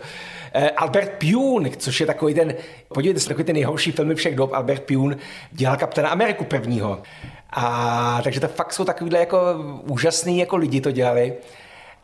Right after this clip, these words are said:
A i když se dělají takový ty velký hvězdy, tak obvykle to byl přístup, "Kašlu na komiks, já ty komiksy v životě nečet, mě nezajímají, já si vemu tu postavu a udělám si s ním, co chci."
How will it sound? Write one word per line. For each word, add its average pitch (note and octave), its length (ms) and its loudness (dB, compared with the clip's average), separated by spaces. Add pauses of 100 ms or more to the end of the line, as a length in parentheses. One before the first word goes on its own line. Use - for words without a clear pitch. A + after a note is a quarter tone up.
(140)
A B2+ 220 0
i F3+ 140 0
když G3+ 180 2
se G#3+ 100 -2
dělají A3 180 2
takový A3 220 -2
ty G#3 120 2
velký E3 300 2
hvězdy, C#3 640 2 (280)
tak - 180 0
obvykle D#3 280 2
to G3+ 120 2
byl G3+ 100 4
přístup, G3 480 -2 (180)
"Kašlu D#3 280 0
na F#3+ 80 4
komiks, D#3 320 0
já D#3+ 80 2
ty G3 60 -2
komiksy E3 300 0
v - 20 0
životě D#3+ 260 2
nečet, - 340 0
mě D3+ 100 0
nezajímají, C3 520 2 (280)
já F#3+ 160 4
si G3+ 100 0
vemu A3+ 120 4
tu F3 80 -2
postavu F3 560 2
a D3+ 80 4
udělám D3+ 280 2
si D#3 120 0
s - 60 0
ním, D#3 100 2
co C#3+ 100 0
chci." A2 360 -2